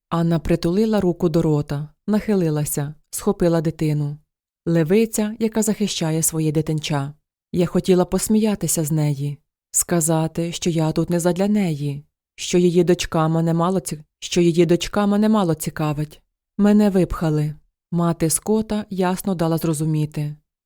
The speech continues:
Мене випхали, і я розчарована. Однак це не має значення, адже поліція заарештувала Камаля Абдика. Його заарештовано завдяки моїй допомозі.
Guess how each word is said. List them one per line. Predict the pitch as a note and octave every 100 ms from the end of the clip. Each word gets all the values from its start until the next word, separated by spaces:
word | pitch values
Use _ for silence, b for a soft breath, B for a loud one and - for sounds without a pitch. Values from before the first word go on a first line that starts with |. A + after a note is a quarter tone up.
| _
Мене | G3 G#3 G#3+
випхали, | F#3 F3 - - D3+ D3 D3+ _ _
і | G#3+
я | G3 F3+
розчарована. | F3 - F3 E3 D3+ D3+ D3 D3 _ _ _ _
Однак | G#3 G3 G#3+ G#3
це | A3+
не | A3
має | G#3 F3+ D#3+
значення, | D3 D#3 D3 D3 D#3 C#3+ D3 - _ -
адже | D#3+ E3
поліція | D#3 F3 G#3+ A3 A3 G3+ G3+
заарештувала | G#3+ G3+ F#3+ - E3 D#3 D#3
Камаля | - D#3 D3+ D3+ -
Абдика. | C#3+ D3+ D3 - C#3+ - _ _ -
Його | G3 E3+ E3+
заарештовано | - E3 E3 - A3 G#3 G#3 G#3 G3+
завдяки | G#3+ G#3+ G#3+ G#3+ G3
моїй | F#3+ E3+ E3
допомозі. | D#3+ D#3+ D#3 D3+ D3+ D3 C#3+